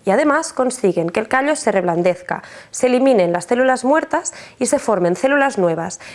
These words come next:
que poco a poco expulsarán la parte interior, la que hemos dicho que causa el dolor, hacia afuera. Se aplican sobre la piel limpia y seca durante veinticuatro o cuarenta y ocho horas en función del fabricante.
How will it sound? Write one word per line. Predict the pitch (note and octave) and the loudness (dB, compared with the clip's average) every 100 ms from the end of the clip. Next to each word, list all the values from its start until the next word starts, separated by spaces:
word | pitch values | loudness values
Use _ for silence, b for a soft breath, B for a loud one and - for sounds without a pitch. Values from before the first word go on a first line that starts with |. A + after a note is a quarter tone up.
| B | B
que | A3 | 0
poco | G#3+ D4+ D4+ | 0 0 0
a | D4+ | 0
poco | E4 D#4+ | 0 0
expulsarán | D#4+ - A3 G#3+ A3+ | -4 -4 -4 0 0
la | B3+ - | 0 0
parte | G#3 - | -2 -2
interior, | F3+ F3 F3+ C4+ C#4+ - - - | -4 -2 0 2 0 -2 -10 -4
la | G3 | -2
que | G#3+ | 2
hemos | A3 A3 | 0 0
dicho | B3 | -4
que | - F3+ | -2 -2
causa | G3+ A#3 | -2 -2
el | G#3+ | 0
dolor, | G3+ B3+ C#4+ - B B B - | 2 2 0 -4 B B B -8
hacia | G#3+ F#3+ | -4 -4
afuera. | - - - - _ _ _ _ B B B | -4 -6 -6 -12 _ _ _ _ B B B
Se | - C#4 | 0 0
aplican | C4+ A#3+ - E3 | 2 2 0 -4
sobre | E3+ F3+ F3+ | -4 0 2
la | F3 | 0
piel | F#3+ F3+ F3+ | 2 2 4
limpia | G3 F3+ F3 | 2 0 -2
y | |
seca | - D4 D4 E4 | 0 0 2 0
durante | A#3 A3 A3+ C4 | 2 0 0 0
veinticuatro | G#3 F#3 B3 B3+ B3 | -2 -4 0 0 0
o | B3 | 0
cuarenta | F#3+ F#3 F#3 | 0 0 0
y | |
ocho | G3 A3+ | -2 0
horas | A3+ C4 A3 | 0 0 -4
en | F#3 | -6
función | F#3 F#3 | -4 -2
del | G3+ | -2
fabricante. | G3+ E3+ E3 D3+ C#3 G#3 | -2 -4 -4 -6 -8 -12